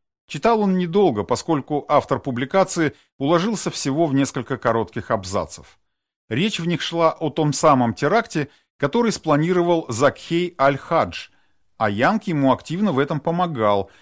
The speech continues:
снабдив его не только взрывчаткой, неуловимой для металлодетекторов, но и накладным животом для террористки-смертницы. Именно на основе этих улик, но без указания их конкретного авторства,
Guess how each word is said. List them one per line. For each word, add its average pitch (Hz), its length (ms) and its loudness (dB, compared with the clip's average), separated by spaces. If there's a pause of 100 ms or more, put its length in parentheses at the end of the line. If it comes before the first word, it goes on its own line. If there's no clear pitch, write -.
(100)
снабдив 120 560 -4
его 107 220 -4
не 104 120 -2
только 202 340 0
взрывчаткой, 147 760 -4
неуловимой 123 640 0
для 107 160 -6
металлодетекторов, 113 1080 -2 (380)
но 135 200 0
и 240 60 2
накладным 175 600 2
животом 147 500 0
для 151 120 -2
террористки-смертницы. 107 1300 -4 (920)
Именно 214 400 4
на 202 160 2
основе 190 420 0
этих 160 500 0
улик, 120 380 -4 (380)
но 117 120 2
без 135 260 2
указания 113 600 2
их - 220 -10
конкретного 104 720 -4
авторства, 185 640 -2